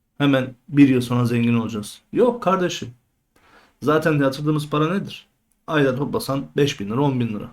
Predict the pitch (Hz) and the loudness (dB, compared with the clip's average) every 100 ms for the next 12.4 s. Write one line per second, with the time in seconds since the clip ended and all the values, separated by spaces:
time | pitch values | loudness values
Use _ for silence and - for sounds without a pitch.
0 | - _ _ _ - 135 151 139 113 - | -18 _ _ _ -8 0 2 4 2 0
1 | - - 139 - - - 139 139 127 - | -4 -6 -8 -8 -12 -8 -6 -4 -4 -6
2 | 104 - 143 131 104 95 147 - _ _ | -8 0 0 0 -4 -2 -4 -6 _ _
3 | _ _ _ _ _ _ _ 160 165 151 | _ _ _ _ _ _ _ 0 4 4
4 | 117 - - 139 107 - 160 156 139 120 | 2 -4 -10 -6 -6 -2 2 2 2 -2
5 | 117 113 131 151 139 123 107 - 113 147 | -6 -8 -2 0 2 0 -4 -8 -8 -8
6 | - _ - 196 196 156 139 131 117 - | -14 _ -2 0 2 2 2 0 -2 -4
7 | 139 - _ _ _ _ _ _ _ _ | -10 -12 _ _ _ _ _ _ _ _
8 | _ - 160 190 196 196 180 175 127 113 | _ -4 -2 2 2 2 0 -2 -2 -6
9 | - - _ _ _ _ _ _ - 156 | -8 -18 _ _ _ _ _ _ -4 0
10 | 175 160 143 147 151 151 151 139 127 127 | 2 0 0 0 2 2 2 0 -2 -2
11 | 139 135 143 135 131 135 127 147 123 120 | -4 -2 0 0 -2 -6 -6 -4 -2 -4
12 | - - - | -8 -10 -12